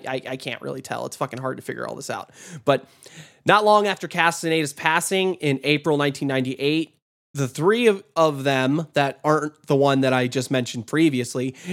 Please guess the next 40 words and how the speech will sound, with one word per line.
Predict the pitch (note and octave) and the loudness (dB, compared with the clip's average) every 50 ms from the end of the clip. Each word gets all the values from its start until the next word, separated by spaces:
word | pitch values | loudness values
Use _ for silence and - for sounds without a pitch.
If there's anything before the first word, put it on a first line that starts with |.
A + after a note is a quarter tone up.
| - - | 0 2
informed | F3 E3 C#3+ - - G3 A3 A#3+ B3 A#3+ | 2 2 2 4 4 6 6 6 4 4
their | G#3 F#3 D#3+ C#3+ | 2 2 2 2
friends | - - F3 F3+ G3+ A3 G#3 A#3 | 2 2 2 4 4 2 2 0
and | G#3+ - | -2 0
family | - F#3+ F#3 F#3 F3+ F3 D#3+ C#3+ | 2 2 4 4 4 4 4 4
that | C3 C3+ C3+ - | 4 4 4 2
they | D3 C#3+ | 2 2
were | C#3+ C#3 | 2 0
leaving | C3+ C3+ D3 D#3+ E3+ F3 F#3+ F3+ D#3 | 0 0 2 2 2 4 2 2 2
on | D3 C#3 | 2 2
a | C3 | 0
long | B2 B2+ B2+ B2+ C3+ C#3+ D3+ D#3 D#3 D3+ D3 C#3 | 0 2 2 4 6 6 6 6 6 4 2 0
journey. | - D3+ C#3+ C#3 C3+ C3 C3 - - - _ - - C#3+ - | 0 0 0 2 0 0 -2 -6 -12 -18 _ -20 -20 -20 -14
Several | - - - D#3 D#3+ D#3 F3+ F#3 F3 E3 | -4 2 4 4 4 6 4 2 2 2
weeks | D#3+ D#3 C#3 - - - | 0 -2 -4 -6 -6 -2
later, | C3+ C#3 D3 E3 E3+ G3 G3 F3+ | 0 2 2 4 4 4 4 4
one | D3+ C#3 D3+ E3 | 4 4 4 4
of | F#3+ F3+ | 4 2
their | G3+ F#3+ - | 2 0 0
cars, | - - - D#3+ D#3+ D3 C3+ B2+ B2+ C3 C#3 D3 - - | -2 0 2 4 4 4 4 0 -2 -4 -6 -8 -4 -2
a | C#3+ C#3 B2+ B2+ C#3 B2 - _ _ | -2 -2 -2 -4 -8 -12 -12 _ _
red | C#3+ D3 D#3 E3+ F3+ E3 - | 2 4 4 4 4 2 -2
Ford | - E3 D#3+ D#3+ D#3 D#3 - | -4 -2 0 0 0 0 2
Escort, | D3 D3 C#3+ - - - C#3+ C3 B2+ C3+ - | 0 0 0 -2 -4 -2 0 0 0 0 -4
was | C3+ A#2 | -6 -4
found | - C#3 C3+ C3 C3 | -2 0 2 2 2
abandoned | B2+ A2 - B2+ C3+ C#3+ D3+ D3+ D3+ D3 | 0 0 0 2 2 2 2 2 0 2
in | D3 C#3+ B2+ | 0 0 2
Death | C#3 C3 B2 B2+ - | 2 2 2 0 -2
Valley. | C#3 C3 A2 G2 E2+ - - - _ _ _ _ _ _ _ _ _ _ _ _ _ _ _ _ | -4 -4 -4 -6 -8 -14 -16 -20 _ _ _ _ _ _ _ _ _ _ _ _ _ _ _ _
A | - B2+ | 0 4
pair | E3 F#3+ F#3+ | 6 6 6
of | F3 C#3 | 6 6
hikers | F3 F3 E3 - E3+ D#3 - | 4 4 4 2 0 -2 0
found | - D#3+ D3+ C#3+ | 2 2 2 0
a | |
skeleton | C#3+ - - E3 D#3 D3+ D3+ C#3+ - D3 C#3+ | -2 -2 2 2 4 4 4 2 2 0 -2
in | C3 A#2+ | 2 4
Death | C#3+ C#3 C3 - | 2 2 2 2
Valley | - C3+ C3 C3 B2+ B2+ B2+ B2 B2+ C3 - | 2 2 2 4 2 0 -4 -6 -8 -10 -14